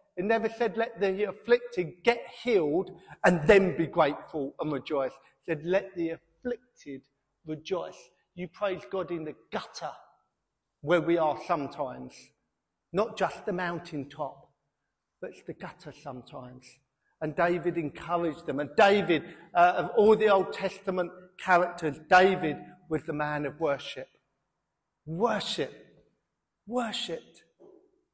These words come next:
Wonderful. And you know what? We worship with different things. David played the harp. Probably played it beautifully. And he could play the harp. And when King Saul was,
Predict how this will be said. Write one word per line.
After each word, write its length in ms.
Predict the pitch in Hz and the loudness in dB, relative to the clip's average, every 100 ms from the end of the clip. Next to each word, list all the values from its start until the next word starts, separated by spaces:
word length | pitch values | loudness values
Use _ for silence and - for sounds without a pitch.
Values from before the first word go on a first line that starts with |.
| _ - | _ -4
Wonderful. 720 | 170 170 160 - 135 120 - - | -2 -2 -4 -8 -8 -10 -14 -10
And 160 | 175 165 | -6 -4
you 80 | 185 | 0
know 160 | 208 | 2
what? 260 | 202 208 208 | 2 0 0
We 80 | 185 | -2
worship 480 | 185 208 - 214 185 | 0 0 -2 -6 -8
with 120 | 175 | -4
different 280 | 208 202 - | -4 -4 -4
things. 240 | 180 143 - | -4 -2 6
David 560 | 196 226 202 170 180 - - _ _ | 8 8 4 2 2 0 -10 _ _
played 260 | 190 180 - | -2 -2 -4
the 60 | |
harp. 420 | - - 185 143 - - _ _ _ _ _ | -10 -4 -2 -2 -6 -16 _ _ _ _ _
Probably 280 | 208 180 165 | -6 -4 -6
played 380 | - 196 170 | -4 -4 -4
it 240 | - - - | -6 -12 -14
beautifully. 720 | 156 196 180 - 147 - 127 - _ 165 | -6 -4 -4 -8 -18 -10 -10 -10 _ -4
And 100 | 170 | -4
he 60 | |
could 240 | 170 175 - | -4 -8 -6
play 280 | 214 202 | -4 -2
the 120 | 180 165 | -2 -6
harp. 340 | 180 180 160 | -2 0 0
And 140 | 160 180 | -2 0
when 180 | 208 202 | 0 -2
King 320 | 220 214 190 | -4 -4 -4
Saul 500 | - 240 220 196 165 - - - | 0 4 6 6 0 -8 -18 4
was, 160 | 190 | 6